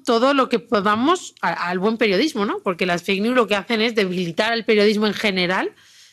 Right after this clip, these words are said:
y creo que debemos proteger el buen periodismo porque ese es el que nos,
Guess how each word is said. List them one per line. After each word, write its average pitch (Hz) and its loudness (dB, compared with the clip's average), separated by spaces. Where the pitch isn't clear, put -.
y 214 -2
creo 208 2
que 208 2
debemos 220 2
proteger 226 -4
el 233 0
buen 196 0
periodismo 180 0
porque 170 -4
ese 185 -2
es 175 -8
el 196 0
que 190 0
nos, 175 -2